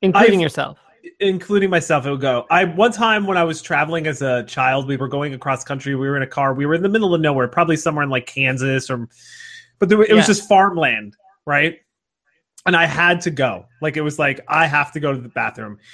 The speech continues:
Speaker 2: And I'd been telling my parents, like, "I need to go to the bathroom. I need to go to my mother. I have to go to the bathroom. I have to go to the bathroom."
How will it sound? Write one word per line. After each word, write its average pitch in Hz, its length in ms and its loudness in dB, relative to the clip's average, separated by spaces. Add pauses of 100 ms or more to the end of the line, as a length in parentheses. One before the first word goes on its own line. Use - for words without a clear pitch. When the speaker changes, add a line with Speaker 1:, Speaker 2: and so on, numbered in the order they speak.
(240)
Speaker 2:
And 160 100 0
I'd 170 140 4
been 180 140 2
telling 185 440 -2
my 160 120 -4
parents, 131 480 -6
like, 127 340 -12
"I 127 100 -4
need 160 140 -4
to 147 80 -8
go 143 100 -2
to 147 60 -6
the 131 80 -8
bathroom. 151 300 -2
I - 20 -8
need 127 140 -6
to 139 60 -4
go 135 100 -2
to 127 60 -6
my 135 120 -4
mother. 131 380 -2
I 123 80 2
have 139 160 -2
to 131 80 -4
go 147 80 4
to 160 80 4
the - 20 2
bathroom. 170 280 0
I - 20 0
have 123 80 -4
to 143 40 0
go 160 80 6
to 156 60 0
the 170 60 4
bathroom." 160 180 0